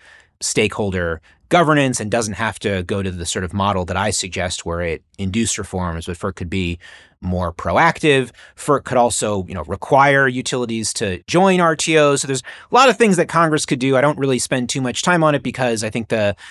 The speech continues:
lobbying power of industry would kinda get in the way here. But, you know, we shouldn't forget that, you know, ultimately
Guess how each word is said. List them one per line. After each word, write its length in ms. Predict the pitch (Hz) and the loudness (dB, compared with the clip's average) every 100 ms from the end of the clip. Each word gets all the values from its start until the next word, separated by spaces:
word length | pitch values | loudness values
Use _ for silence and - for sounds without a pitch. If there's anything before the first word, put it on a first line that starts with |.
| - - | -20 -10
lobbying 520 | 107 117 120 113 110 | 0 2 4 2 0
power 420 | 113 107 104 98 | 0 0 2 2
of 220 | 95 87 | 0 -2
industry 420 | 117 123 98 - 95 | -2 -2 -2 -2 -2
would 140 | 92 | -2
kinda 300 | - 95 87 87 - | -4 -4 -4 -8 -4
get 140 | 120 | -2
in 80 | 98 | -2
the 80 | 92 | -2
way 180 | 98 95 | -2 -2
here. 380 | 95 85 80 - - - - | -4 -6 -6 -8 -20 -20 -4
But, 260 | 98 80 - | -2 -2 -6
you 80 | 101 | -10
know, 60 | 87 | -8
we 100 | 87 | 0
shouldn't 240 | 190 170 | 2 2
forget 440 | - 131 131 110 - | 2 2 2 2 0
that, 240 | 101 - | -2 -2
you 80 | 98 | -6
know, 100 | 87 | -4
ultimately 720 | 123 120 113 95 98 92 | -4 -4 -4 -2 -2 -2